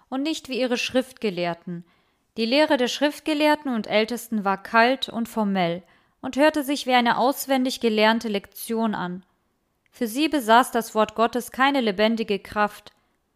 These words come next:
Stattdessen wurden ihre eigenen Ideen und Traditionen gelehrt. Sie erfüllten ihren Dienst in gewohnter Weise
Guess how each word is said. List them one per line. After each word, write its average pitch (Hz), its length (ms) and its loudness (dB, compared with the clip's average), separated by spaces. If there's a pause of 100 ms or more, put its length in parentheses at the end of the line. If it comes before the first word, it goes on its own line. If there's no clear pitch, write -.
(120)
Stattdessen 285 640 2
wurden 247 260 2
ihre 214 320 0
eigenen 233 460 4
Ideen 220 540 0
und 226 160 -4
Traditionen 208 840 -4
gelehrt. 196 540 0 (520)
Sie 254 160 -2
erfüllten 302 520 2
ihren 220 320 0
Dienst 285 320 -2
in 220 160 2
gewohnter 202 500 0
Weise 247 480 4